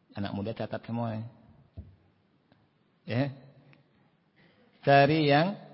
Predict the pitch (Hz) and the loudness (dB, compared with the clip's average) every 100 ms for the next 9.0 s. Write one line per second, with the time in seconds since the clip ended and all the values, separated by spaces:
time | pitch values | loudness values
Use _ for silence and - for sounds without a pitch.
0 | - - _ _ _ _ _ - 151 147 | -20 -20 _ _ _ _ _ 0 2 2
1 | 143 135 123 160 180 147 139 127 120 139 | 0 0 4 4 4 2 4 4 4 4
2 | 175 - 143 131 127 147 143 139 127 113 | 2 0 0 0 0 0 0 0 0 0
3 | 95 - - - _ - _ _ _ _ | -4 -8 -20 -20 _ -20 _ _ _ _
4 | _ _ _ _ - - _ _ - 110 | _ _ _ _ -20 -20 _ _ -4 -2
5 | 98 - - - 208 214 131 - - - | -4 -10 -20 -8 -6 -4 -6 -12 -20 -20
6 | _ _ _ _ _ _ 147 160 240 190 | _ _ _ _ _ _ 2 4 6 6
7 | 165 170 139 113 113 127 147 131 120 113 | 6 4 4 2 0 0 0 0 -2 0
8 | 110 - 127 120 101 95 92 95 123 | -2 0 0 0 -4 -8 -6 0 0